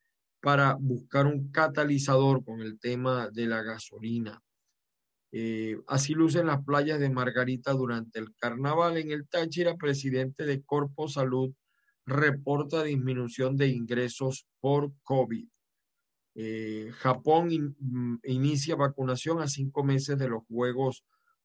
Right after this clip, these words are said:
Olímpicos de Tokio. Ejército de Colombia rescata presunto adolescente venezolano reclutado por la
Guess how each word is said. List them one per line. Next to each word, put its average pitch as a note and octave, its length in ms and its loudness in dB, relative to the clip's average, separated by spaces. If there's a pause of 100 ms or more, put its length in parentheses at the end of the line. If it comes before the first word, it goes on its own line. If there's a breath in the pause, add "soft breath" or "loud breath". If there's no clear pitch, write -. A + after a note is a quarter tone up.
(100)
Olímpicos B2 1000 -2
de A#2 240 -4 (180)
Tokio. A2+ 680 -4
Ejército B2 760 -4
de C3+ 140 -2
Colombia C3+ 420 2
rescata C3 640 -2
presunto C3 520 -4
adolescente B2 640 0
venezolano B2 760 -4 (440 soft breath)
reclutado D3 1120 2
por B2+ 260 -2
la A#2 220 0